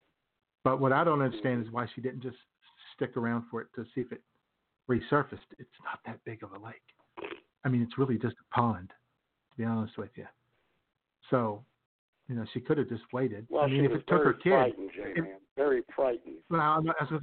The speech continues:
Speaker 1: say, if it came out of the water and took her kid, we would know definitely that it was an alligator, right?
Speaker 2: Yes.
Speaker 1: Okay, then. So anyway, we had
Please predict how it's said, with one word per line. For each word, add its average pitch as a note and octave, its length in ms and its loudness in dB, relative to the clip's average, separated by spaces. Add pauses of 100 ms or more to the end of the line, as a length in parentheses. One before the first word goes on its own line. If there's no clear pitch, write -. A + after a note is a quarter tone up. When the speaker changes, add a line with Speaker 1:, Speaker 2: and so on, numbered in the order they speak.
Speaker 1:
say, F3+ 80 0
if - 100 -4
it E3+ 120 -4 (100)
came F#3 200 0
out F3+ 120 2
of D#3 60 0
the C3+ 60 0
water C3 360 2
and B2+ 200 -12
took E3 180 -4
her C3 100 -2
kid, E3+ 360 0
we C#3+ 120 -2
would D3 280 -4
know C3+ 360 2 (120)
definitely C3 500 -4
that B2+ 120 -10
it C3 80 -14
was C3+ 120 -14
an C#3+ 80 -12
alligator, A#2 480 -6
right? B2 260 -8 (1900)
Speaker 2:
Yes. B2 240 -2 (1400)
Speaker 1:
Okay, D#3 320 2
then. F#2 140 -8 (1500)
So D3 140 6
anyway, A#2+ 560 2
we B2+ 80 -2
had E3 200 -2